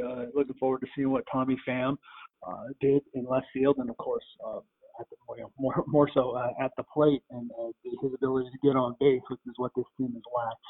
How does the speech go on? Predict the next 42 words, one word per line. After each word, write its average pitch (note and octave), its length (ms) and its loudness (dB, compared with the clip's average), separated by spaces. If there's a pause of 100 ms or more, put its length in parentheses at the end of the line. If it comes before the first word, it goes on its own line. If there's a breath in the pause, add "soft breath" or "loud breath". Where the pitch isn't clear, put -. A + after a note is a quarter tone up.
(140)
so C#3 300 2 (240)
desperately. A#2 520 -2 (400 loud breath)
What C3+ 120 4
was C3+ 160 4
that? B2 220 2 (120)
Uh, A#2+ 300 0 (140)
Fernando C#3+ 300 8
Tatis, C3+ 480 2 (220)
uh, A2+ 300 6
the B2+ 140 -2
second C#3+ 340 6
season, D3 320 6
that A#2 140 2 (140)
in B2+ 220 2
some C3+ 140 4
ways C#3 260 4
can B2+ 140 -2
be C#3+ 100 12
the C3 200 8
toughest. D#3 340 8 (560 loud breath)
Um, A#2+ 300 6
I, C3 200 8
I C3 160 4
think C#3 180 6
he C#3+ 80 4
has C3+ 160 8
a C3 60 6
lot C3 320 10
of, B2+ 140 6 (120)
uh, B2+ 240 0 (220)
traits D#3 360 6
and C3 120 0
attributes C3 600 4 (160)
that, B2 180 -2 (100)
that B2 200 0 (600)
could D#3+ 140 12
allow D3 340 10
him C3+ 300 8
to, C3 240 6
to C3+ 140 8
avoid C3 360 12
a A2 80 -2